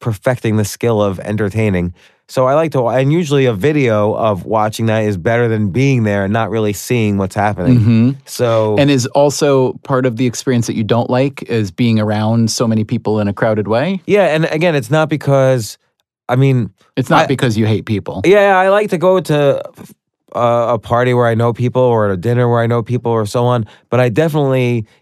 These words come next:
Speaker 1: the difference between an extrovert and an introvert is not whether you like being around people or not being around people. It's where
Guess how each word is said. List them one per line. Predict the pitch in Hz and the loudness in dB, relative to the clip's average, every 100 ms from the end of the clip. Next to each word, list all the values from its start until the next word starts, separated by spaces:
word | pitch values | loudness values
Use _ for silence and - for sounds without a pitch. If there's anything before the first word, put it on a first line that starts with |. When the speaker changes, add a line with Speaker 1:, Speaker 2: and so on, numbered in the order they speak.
| - | -10
Speaker 1:
the | 113 | -4
difference | 117 196 165 | -2 -2 -2
between | 147 131 | 0 0
an | - | 0
extrovert | 120 123 113 117 | -4 -2 0 2
and | 104 101 | 0 0
an | |
introvert | 92 135 104 98 92 | -2 -2 0 0 -2
is | 107 98 | -2 0
not | 113 139 135 - _ _ | 2 2 0 -6 _ _
whether | - 113 120 | -4 0 2
you | 113 | 2
like | 117 113 - - | 0 -2 -6 -4
being | 113 104 | -2 0
around | 107 107 | 0 0
people | 107 113 104 | 0 -2 0
or | |
not | 123 147 | 0 0
being | 120 | 0
around | 104 98 | 0 -2
people. | 107 104 | -2 -2
It's | 92 | -4
where | 104 123 127 120 | -2 0 2 0